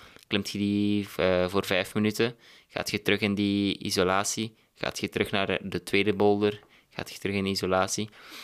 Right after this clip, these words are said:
Dus, ehm, ja, zo marcheerde dat je dan niet tegen, tegen niemand eigenlijk mocht praten, ehm,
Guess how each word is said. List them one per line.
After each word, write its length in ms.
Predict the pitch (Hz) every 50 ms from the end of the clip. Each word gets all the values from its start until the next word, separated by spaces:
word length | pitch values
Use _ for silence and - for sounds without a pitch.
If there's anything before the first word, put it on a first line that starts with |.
| - - _
Dus, 280 | - - - 104 95 92
ehm, 640 | 101 98 95 95 98 98 98 101 98 101 101 98 -
ja, 180 | - - 78 64
zo 120 | - 104 98
marcheerde 440 | 98 101 98 - - 104 107 101 95
dat 140 | 101 -
je 60 | - 104
dan 260 | 98 98 95 95 - -
niet 200 | - 110 110 107
tegen, 480 | - 104 104 101 107 98 90 87 - -
tegen 220 | - 107 101 107
niemand 300 | 107 110 113 110 104 -
eigenlijk 300 | 101 104 104 101 - 90
mocht 200 | 98 - - -
praten, 520 | - 92 90 90 95 - - 101 95 - - -
ehm, 480 | - - 90 87 87 85 87 87 87